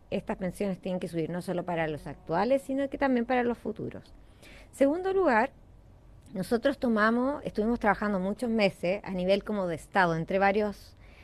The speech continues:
equipos de varios mini-, ministerios. Y además tomamos como ref-, re-, referente, leímos, ¿sí?, todo el, la, el debate que había, eh, se ha, se ha realizado en Chile desde hace quince años,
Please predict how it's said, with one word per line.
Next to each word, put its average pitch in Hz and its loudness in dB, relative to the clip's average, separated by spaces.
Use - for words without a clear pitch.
equipos 196 0
de 190 6
varios 196 4
mini-, 170 -2
ministerios. 175 0
Y 294 6
además 233 4
tomamos 269 0
como 208 2
ref-, - -2
re-, 185 4
referente, 185 0
leímos, 185 0
¿sí?, 202 -8
todo 339 6
el, 233 4
la, 226 8
el 220 4
debate 220 0
que 254 2
había, 247 2
eh, 185 4
se - 2
ha, 208 4
se - 0
ha 277 4
realizado 247 -2
en 185 -4
Chile 262 2
desde 185 2
hace 180 -2
quince 170 -6
años, 147 -6